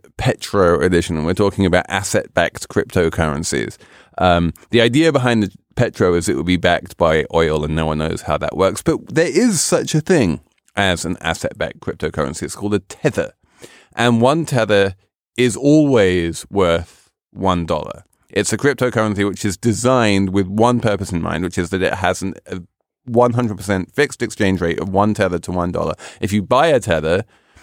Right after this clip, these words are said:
for a dollar, the tether people go out and use that dollar to buy a dollar, and they put the dollar in the bank account, and it's completely, it's, it's like a currency board. And there are reasons why you might want a cryptocurrency which was just always worth one dollar,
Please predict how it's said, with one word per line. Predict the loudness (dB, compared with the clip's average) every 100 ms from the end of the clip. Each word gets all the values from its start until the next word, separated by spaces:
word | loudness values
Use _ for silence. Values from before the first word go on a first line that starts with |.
| _ _ -4
for | 0
a |
dollar, | 2 2 2 2
the | 0
tether | 0 -2
people | 0 -2 0
go | 0 0
out | 0 0
and | 0 2
use | 4 4
that | 2 0
dollar | 2 2
to | 0
buy | 0 2 2
a | 2
dollar, | -2 -4
and | -4
they | -4
put | -2 -4
the | -2
dollar | 0 0
in | 0
the | -2
bank | -2 -4
account, | -4 -6 -6
and |
it's | -8
completely, | -4 -4 0 -2 -2 -2
it's, | -2 -4 -6 -10
it's | -8 -6
like | -6
a | -4
currency | -2 0 0 -2
board. | -2 -4 -10 -16 -20 -20 _ -4
And | 0 2 4 4 2 -2 _ 0
there | 2
are | 4
reasons | 4 4 4 4 4 2
why | 2 2 4 2
you | 2 2
might | 2 0 0
want | -2 -2
a | -2
cryptocurrency | -4 0 0 0 -2 0 0 2
which | 0 0
was | -2 0
just | 0 -2
always | 2 4 4 2
worth | 2 2 0
one | 0 2
dollar, | 2 2 2 0